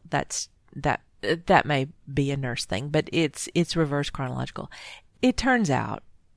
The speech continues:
this is all I need. And so again, it's really just a glorified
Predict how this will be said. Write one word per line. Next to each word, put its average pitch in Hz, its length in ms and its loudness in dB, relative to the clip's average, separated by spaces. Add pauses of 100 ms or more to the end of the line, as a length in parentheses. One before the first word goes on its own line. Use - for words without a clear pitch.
this 208 220 8
is 165 140 4
all 135 220 4
I 123 100 0
need. 123 400 -4 (100)
And 208 160 6
so 202 260 8
again, 190 460 2
it's - 240 0
really 202 500 6
just 180 300 2
a 160 60 2
glorified 156 720 2